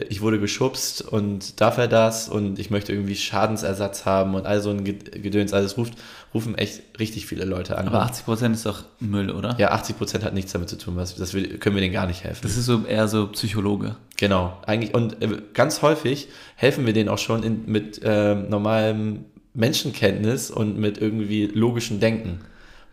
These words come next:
Speaker 1: Also wo man schon, wo man denkt, okay, da hättest du jetzt auch echt selber drauf kommen, Diggi.
Speaker 2: Das ist aber auch so eine Erkenntnis, die ich dieses Jahr extrem, äh, gefeiert hab. Und
Speaker 1: Erzähl.
Speaker 2: zwar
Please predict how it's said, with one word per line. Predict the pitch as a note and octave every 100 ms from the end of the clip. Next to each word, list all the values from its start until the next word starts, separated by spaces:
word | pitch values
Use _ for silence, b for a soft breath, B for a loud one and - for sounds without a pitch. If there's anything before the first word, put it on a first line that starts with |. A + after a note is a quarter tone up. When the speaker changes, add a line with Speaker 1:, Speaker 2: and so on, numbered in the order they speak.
| B - - -
Speaker 1:
Also | G2 G2+ G2+ G2+ G2 - -
wo | G#2+
man | A2+ A2
schon, | A2 G#2+ G#2+ G#2
wo | -
man | G2+
denkt, | G#2 G2+
okay, | G2+ G2+
da |
hättest | F#2+ -
du | G#2+
jetzt | G2+
auch | G2
echt | G2+ -
selber | G2+ G2
drauf | F#2+ F#2+ F2+ -
kommen, | F2 F2
Diggi. | F2+ G#2 C#3+ B B -
Speaker 2:
Das | C#3
ist | -
aber | C3+ B2+
auch | B2+
so |
eine | C3+ A#2
Erkenntnis, | A2+ C3 C3 A#2
die | A#2+
ich | A2
dieses | - A2 G#2+ -
Jahr | A2
extrem, | G#2 - - A2+ G#2 G#2+ - -
äh, | G#2 G2
gefeiert | G2 G2+ G#2 G2 F#2+
hab. | G#2 -
Und |
Speaker 1:
Erzähl. | G#2 G#2
Speaker 2:
zwar | A#2